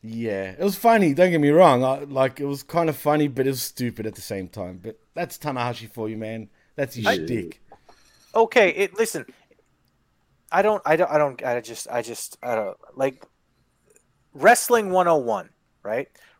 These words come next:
Speaker 3: Wrestling is meant to simulate a competition between two people who are trying
Speaker 1: <laughs>
Speaker 3: to win the match by pinning their opponent's shoulders to the mat for three seconds or get a submission or get a count out, right?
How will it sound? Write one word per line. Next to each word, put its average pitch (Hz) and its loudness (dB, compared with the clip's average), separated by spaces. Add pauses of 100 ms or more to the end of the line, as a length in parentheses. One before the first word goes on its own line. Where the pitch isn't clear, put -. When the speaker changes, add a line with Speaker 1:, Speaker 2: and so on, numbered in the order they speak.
Speaker 3:
Wrestling 208 0
is 160 -6
meant 139 -2
to - -12
simulate 120 -4
a 104 -14
competition 135 -8
between 107 -16
two - -12
people 123 -12
who 110 -8
are 104 -4
trying 123 -2
Speaker 1:
<laughs> 113 -18
Speaker 3:
to 113 -12 (380)
win 165 -2 (300)
the 117 6
match 113 0 (240)
by 113 8
pinning 170 -4
their 202 4
opponent's 151 0 (960)
shoulders 208 0
to 139 -6
the 113 -4
mat 104 -2
for - -16
three 117 -14
seconds 110 -6 (120)
or 175 2 (260)
get 127 -2
a 123 -6
submission 127 -10
or 190 6 (240)
get 135 -6
a 123 -10
count 139 -2
out, - -10 (320)
right? 120 0